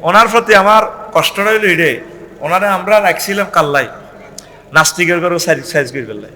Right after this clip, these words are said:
উনি এখন আগে বাংলাদেশের প্রায় ব্যাগ বক্তারে কাফের বানায় তুই দেখছি।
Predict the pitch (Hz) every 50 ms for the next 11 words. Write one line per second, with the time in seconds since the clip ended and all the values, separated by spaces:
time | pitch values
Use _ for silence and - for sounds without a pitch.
0 | - - - - - - 135 156 175 190 196 180 160 185 185 180 170 175 180 185
1 | 180 170 160 156 135 143 143 147 160 - - 151 151 151 143 135 147 147 143 139
2 | 135 135 131 131 - 135 131 127 - 139 139 143 143 135 131 131 135 131 131 131
3 | 127 127 123 - 131 127 131 - - - 113